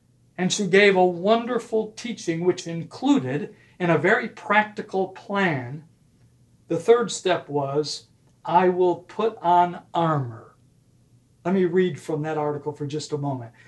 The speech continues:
She remembered the camp course she learned years ago that said, "You gotta put on the armor of God. You can't do it alone.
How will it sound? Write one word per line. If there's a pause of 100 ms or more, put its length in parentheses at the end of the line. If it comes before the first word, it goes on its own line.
(100)
She
remembered
the
camp
course
she
learned
years
ago
that
said, (360)
"You
gotta
put
on
the
armor
of
God. (260)
You
can't
do
it
alone.